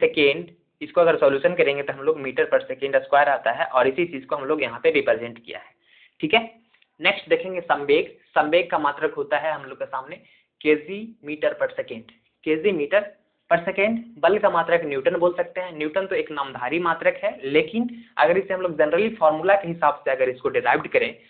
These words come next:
तो इधर हम लोग देखते हैं formula के हिसाब से, बल बराबर यानी F equal to होता है M A। क्या होता है? F equal to M A होता है, और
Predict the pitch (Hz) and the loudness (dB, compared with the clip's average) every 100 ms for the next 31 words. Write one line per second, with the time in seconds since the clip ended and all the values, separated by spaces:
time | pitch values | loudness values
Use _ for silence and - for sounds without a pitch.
0 | _ _ - 139 160 190 185 170 156 135 | _ _ 0 4 6 4 4 2 2 0
1 | 139 160 151 135 135 160 147 127 123 117 | 0 -2 0 0 2 0 0 -2 -2 -4
2 | - 175 - _ _ _ _ - 120 175 | -10 -20 -20 _ _ _ _ -20 0 2
3 | 208 202 196 190 - 147 165 185 185 156 | 4 4 4 4 4 0 2 0 2 -2
4 | 165 160 160 165 147 147 151 175 139 127 | 2 2 4 2 2 2 0 -2 -2 -2
5 | 120 120 - _ _ _ _ _ _ 151 | -4 -8 -10 _ _ _ _ _ _ -6
6 | 151 170 156 139 151 143 143 143 180 131 | -4 -2 -2 -4 -4 -4 -6 0 0 2
7 | 131 156 156 165 180 - 127 123 | -2 -2 -2 -2 -4 0 0 2